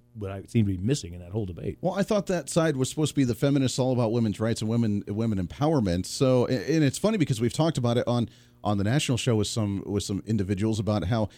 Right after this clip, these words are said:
Speaker 2: there's a division in, I guess, the L G B T Q community on whether, you know what, the women's rights, women's power, you know, we want anybody to feel empowered as a woman, but yet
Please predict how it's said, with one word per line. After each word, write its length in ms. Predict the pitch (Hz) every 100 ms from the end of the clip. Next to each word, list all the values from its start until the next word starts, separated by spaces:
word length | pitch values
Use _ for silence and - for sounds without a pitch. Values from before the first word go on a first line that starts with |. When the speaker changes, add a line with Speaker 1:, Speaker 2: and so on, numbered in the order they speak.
| - -
Speaker 2:
there's 220 | 143 135
a 40 |
division 560 | 113 87 127 147 139 127 -
in, 320 | 123 117 117
I 80 | 104
guess, 220 | 98 120
the 160 | - 117
L 100 | 107
G 140 | 107 101
B 140 | 110
T 160 | 120 104
Q 240 | - 117
community 440 | - 101 123 123
on 160 | 113 110
whether, 380 | 110 110 117 -
you 160 | 113 101
know 100 | 113
what, 160 | 110 -
the 80 |
women's 320 | 92 117 123 104
rights, 320 | 117 113 110
women's 300 | 117 110 -
power, 360 | 120 113 113 - - -
you 100 | 117
know, 160 | 110 110
we 180 | 110 117
want 240 | 120 113
anybody 420 | 135 135 120 120
to 120 | 113 110
feel 160 | 127
empowered 300 | 113 120 120
as 120 | 113 95
a 100 | 95
woman, 300 | 175 170 127
but 220 | 131 120
yet 260 | 131 131